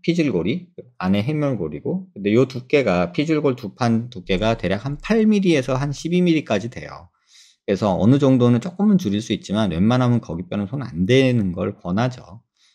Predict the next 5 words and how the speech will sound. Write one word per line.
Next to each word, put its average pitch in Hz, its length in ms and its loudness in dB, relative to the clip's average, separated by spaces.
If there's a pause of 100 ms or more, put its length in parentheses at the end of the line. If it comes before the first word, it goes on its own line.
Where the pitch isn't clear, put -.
(160)
그래도 107 220 2
뇌를 147 400 6
보호하고 110 520 2
있는 92 380 0 (320)
안전장치인데 85 1160 -2